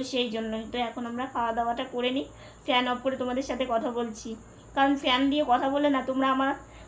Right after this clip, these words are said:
কথাই শুনতে পাবে না, ফ্যানের আওয়াজটাই শুনতে পাবে। তো, উম, হচ্ছে গরমের দিন তো এইটুকুন তো করা যেতেই পারে, তাই না? তো সেই জন্যই। তো খাওয়া দাওয়াটা করে নিই, কারণ চা একটু ঠান্ডা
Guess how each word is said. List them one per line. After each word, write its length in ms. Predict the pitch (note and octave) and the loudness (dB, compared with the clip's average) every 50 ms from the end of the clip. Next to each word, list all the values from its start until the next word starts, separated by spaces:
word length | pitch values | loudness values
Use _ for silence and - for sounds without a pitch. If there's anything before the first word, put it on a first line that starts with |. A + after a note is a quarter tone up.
| - - - | -8 -2 0
কথাই 280 | C4 B3+ D4 E4 D#4+ D#4+ - | 0 0 0 -2 -2 -2 0
শুনতে 200 | E4+ C#4 B3+ C4+ B3 | 2 2 4 4 4
পাবে 140 | A#3+ A3+ A#3+ A#3 | 2 2 0 -2
না, 40 | A#3+ A#3+ | -4 -2
ফ্যানের 260 | - C#4 B3 C4 B3+ B3 A#3 | -2 -2 -2 0 2 2 2
আওয়াজটাই 380 | A#3 A#3 A#3+ - - B3 B3+ C4+ - | 2 2 0 -2 -2 -2 -2 -2 -2
শুনতে 240 | B3+ A#3+ A3 G#3+ G#3+ G#3 | -4 -4 -4 -4 -2 -2
পাবে। 200 | G#3+ G#3 F#3 A3 - - - - - - - - - - | -2 -2 -2 -4 -6 -6 -8 -18 -20 -20 -20 -20 -12 -4
তো, 60 | - C4+ C#4 C4+ A#3 | 0 2 2 2 2
উম, 120 | A#3 A#3+ A#3+ D4+ B3 | 2 0 0 0 0
হচ্ছে 260 | A#3 A#3 - D#4+ C4 C4+ D4 - - - - - - - - | -2 -2 -2 0 0 0 0 -2 -6 -18 -20 -20 -16 -10 -4
গরমের 480 | A3+ A3 B3+ B3 B3 C4 C4+ C#4+ D4 A#3+ A#3+ | 4 6 8 8 8 8 6 4 4 4 4
দিন 100 | D4 C4+ C4+ C#4+ | 4 4 4 2
তো 60 | B3 A3 G#3+ | 2 4 4
এইটুকুন 320 | A#3 C4+ C4+ C4+ C4 C#4+ C4+ C#4 | 2 2 0 -4 -2 -2 -2 -2
তো 40 | G#4+ G#4 | 2 4
করা 160 | C#4+ B3 B3 B3+ A#3+ | 4 4 4 4 2
যেতেই 280 | B3 A#3 A#3 A#3 A#3+ A#3+ A#3 | 0 0 0 -2 -2 0 -2
পারে, 160 | G#3+ - G#3 A3 A#3+ | -2 -2 -2 -2 0
তাই 120 | C4 C4 C4 B3 | 0 2 2 0
না? 60 | G3+ F#3+ - - - - - - - - - - | -2 -4 -6 -12 -18 -20 -20 -20 -20 -12 -4 -2
তো 60 | B3 B3 B3 | -2 0 0
সেই 160 | - A#3+ A#3+ G#3+ A3+ | 0 0 0 0 -2
জন্যই। 240 | A3 G#3+ G3+ G#3 G#3 A#3+ | -4 -4 -4 -4 -4 -6
তো 40 | A#3 - | -6 -2
খাওয়া 180 | - A#3 A#3 A#3 A3+ | 0 0 0 2 2
দাওয়াটা 260 | A#3+ A#3+ A#3+ C4+ C4+ C4+ C4 | 2 0 0 0 -2 -2 -2
করে 160 | B3 B3 B3+ B3+ C#4 | -2 0 2 2 2
নিই, 120 | D#4 A4 - - - - - - - - - | 2 0 -4 -12 -18 -20 -20 -20 -12 -4 0
কারণ 220 | A#3 A3+ A#3 A#3+ B3+ C4+ D4 C#4+ | 2 2 2 2 2 0 0 0
চা 120 | C4+ A#3 G#3+ A#3 B3 B3+ | 2 2 4 4 2 2
একটু 140 | B3+ - D4+ - | 0 -4 -8 -6
ঠান্ডা 260 | - A#3+ A#3+ B3+ C4 | -4 -2 0 0 0